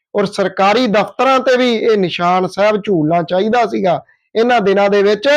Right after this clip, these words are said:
ਤਾਂ ਜੋ ਗੁਰੂ ਤੇਗ ਬਹਾਦਰ ਸਾਹਿਬ ਦਾ ਇੱਕ ਧੰਨਵਾਦ ਦੇ ਵਿੱਚ ਨਿਸ਼ਾਨ ਸਾਹਿਬ ਹਰ ਦਫ਼ਤਰ ਦੇ ਵਿੱਚ ਝੁਲਾਇਆ ਜਾਂਦਾ ਤਾਂ ਉਹ ਸੀਗੀ ਕੋਈ ਗੱਲ। ਪਰ ਸਾਡੀ ਕੌਮ ਤਾਂ ਕੇਸਰੀ ਨਿਸ਼ਾਨ ਸਾਹਿਬ ਗੁਰੂ ਘਰ ਚੋਂ ਵੀ ਝੁਲਾਉਣ ਜੋਗਰੀ ਨਹੀਂ ਰਹੀ।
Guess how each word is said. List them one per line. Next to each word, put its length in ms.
ਤਾਂ 300
ਜੋ 160
ਗੁਰੂ 240
ਤੇਗ 300
ਬਹਾਦਰ 460
ਸਾਹਿਬ 420
ਦਾ 300
ਇੱਕ 200
ਧੰਨਵਾਦ 540
ਦੇ 120
ਵਿੱਚ 320
ਨਿਸ਼ਾਨ 420
ਸਾਹਿਬ 240
ਹਰ 220
ਦਫ਼ਤਰ 420
ਦੇ 120
ਵਿੱਚ 280
ਝੁਲਾਇਆ 340
ਜਾਂਦਾ 440
ਤਾਂ 80
ਉਹ 360
ਸੀਗੀ 320
ਕੋਈ 140
ਗੱਲ। 300
ਪਰ 140
ਸਾਡੀ 380
ਕੌਮ 300
ਤਾਂ 280
ਕੇਸਰੀ 360
ਨਿਸ਼ਾਨ 400
ਸਾਹਿਬ 260
ਗੁਰੂ 260
ਘਰ 200
ਚੋਂ 200
ਵੀ 80
ਝੁਲਾਉਣ 400
ਜੋਗਰੀ 380
ਨਹੀਂ 120
ਰਹੀ। 220